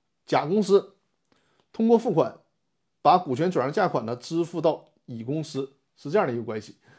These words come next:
当然也有可能是呢，<clears throat> 是无偿转让，比如说本身就是认缴出资的注册资本啊，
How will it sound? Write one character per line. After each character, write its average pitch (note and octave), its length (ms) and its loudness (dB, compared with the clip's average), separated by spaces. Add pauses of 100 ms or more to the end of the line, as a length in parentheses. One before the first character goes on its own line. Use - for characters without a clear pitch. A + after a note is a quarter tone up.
(120)
当 C#4 140 0
然 G#3 140 8
也 G3 60 4
有 B3 120 0
可 D#3+ 120 -6
能 B2 140 -4
是 E3+ 120 -6
呢， C#3 200 -4 (460)
<clears throat> - 500 0
是 - 140 -8
无 F#3+ 120 -4
偿 E3 200 -4
转 A2+ 120 -4
让， A#2+ 220 -10 (100)
比 C3 80 -6
如 C#3+ 80 0
说 F3 360 2 (1000)
本 C#3 220 0
身 G3+ 200 4
就 G3+ 140 0
是 F3+ 140 0
认 G#3 260 0
缴 C#3 180 -4
出 C#3 180 -10
资 C3 120 -6
的 B2 200 -8 (260)
注 D3+ 120 -8
册 C3+ 120 -2
资 C#3 100 -6
本 B2+ 140 -6
啊， - 100 -14